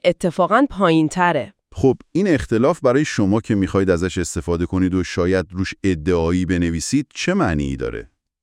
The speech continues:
Speaker 1: معنیش اینه که باید یکم محتاط بود تو ادعاها.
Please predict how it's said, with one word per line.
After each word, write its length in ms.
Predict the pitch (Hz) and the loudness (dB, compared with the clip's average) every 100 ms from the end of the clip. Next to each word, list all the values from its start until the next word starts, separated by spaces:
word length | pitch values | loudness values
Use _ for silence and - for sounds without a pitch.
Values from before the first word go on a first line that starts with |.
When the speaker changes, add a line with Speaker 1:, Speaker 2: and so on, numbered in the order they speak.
| - | -2
Speaker 1:
معنیش 460 | 240 262 262 302 - | 4 6 6 4 4
اینه 140 | 294 | 4
که 140 | 294 285 | 6 6
باید 300 | 220 214 214 | 6 6 6
یکم 280 | 226 240 233 | 4 4 2
محتاط 640 | 214 180 147 190 180 170 | 6 4 2 2 2 2
بود 180 | 147 139 | -6 -8
تو 120 | - | -2
ادعاها. 760 | 147 143 - 131 139 139 147 | 0 0 -2 0 0 -2 -4